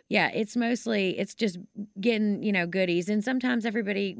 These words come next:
can throw in, you know, I'll bring the chips or I'll bring the buns. And,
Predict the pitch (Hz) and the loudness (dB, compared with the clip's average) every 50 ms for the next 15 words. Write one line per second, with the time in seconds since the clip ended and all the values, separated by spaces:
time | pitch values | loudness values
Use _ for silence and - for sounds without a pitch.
0 | 185 - 220 208 202 - 196 196 185 185 175 170 151 131 - - - - 143 - | -6 -2 0 0 0 0 0 -2 0 0 0 -2 -2 -4 -6 -8 -10 -12 -12 -10
1 | - 180 190 175 170 160 151 147 151 151 139 - - 131 165 170 175 175 170 180 | -6 -4 -2 0 0 2 2 2 2 0 -2 -2 -4 -2 -2 0 0 0 0 0
2 | 175 175 170 160 160 - - 143 - - - - 139 139 143 143 143 165 160 151 | 0 0 -2 -2 -6 -6 -6 -8 -8 -8 -6 -4 -2 -2 -2 -2 -2 -4 -4 -4
3 | 151 151 147 147 117 95 90 - - - - - - - - - - _ _ _ | -2 -4 -4 -6 -6 -8 -8 -10 -12 -14 -16 -20 -20 -20 -20 -20 -20 _ _ _
4 | - 170 185 180 170 - | -4 -2 0 0 -2 -4